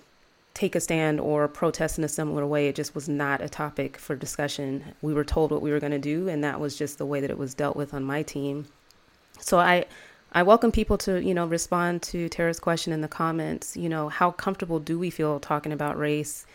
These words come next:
And if it's not as part of the team, then it's something that, again, let's use this platform for what it's worth. Let's talk about it together. Um, that was one takeaway, too, from, you know, the conversation with Quentin and Jada was just that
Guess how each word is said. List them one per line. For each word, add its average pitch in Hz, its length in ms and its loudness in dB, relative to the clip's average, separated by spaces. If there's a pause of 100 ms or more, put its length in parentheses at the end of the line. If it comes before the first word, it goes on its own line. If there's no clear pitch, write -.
(640)
And 156 180 2
if 156 100 -2
it's - 160 -2
not 165 360 4
as - 140 8
part 165 180 0
of 156 60 0
the 147 100 -4
team, 165 420 -2
then 156 120 -2
it's 156 140 -4
something 160 320 -2
that, 151 280 0
again, 156 440 -2
let's 185 240 4
use 180 160 -2
this 170 140 -4
platform 170 500 0
for - 140 -6
what 156 180 0
it's - 160 -6
worth. 165 340 0
Let's 165 220 0
talk - 260 -8
about 160 240 0
it 160 100 -2
together. 165 560 -2 (480)
Um, 160 540 -2
that 165 180 4
was 175 140 2
one 165 180 2
takeaway, 156 480 0
too, 151 240 -6
from, 147 440 -4 (420)
you - 60 -8
know, 160 80 -2
the 151 80 0
conversation 156 580 0
with 147 160 -2
Quentin 151 200 -2
and 143 120 0
Jada 156 280 4
was 147 180 -2
just 147 220 -2
that 143 280 4